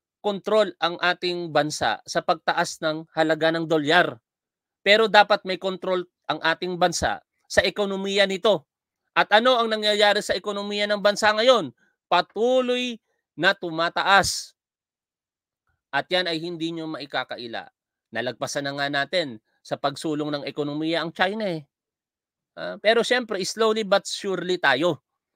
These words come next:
Hindi porkit gumaganda ang ekonomiya ng bansa ay agad mararamdaman ng Pilipino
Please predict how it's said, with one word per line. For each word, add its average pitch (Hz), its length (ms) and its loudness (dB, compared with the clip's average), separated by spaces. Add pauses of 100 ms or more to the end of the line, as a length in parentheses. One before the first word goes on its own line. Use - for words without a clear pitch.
(180)
Hindi 196 280 0
porkit 202 480 -4
gumaganda 175 640 0
ang 165 80 -10
ekonomiya 170 560 -6
ng 160 160 -6
bansa 156 320 -4
ay 127 80 -8
agad 147 240 -4
mararamdaman 139 720 0
ng 127 80 -10
Pilipino 120 640 -8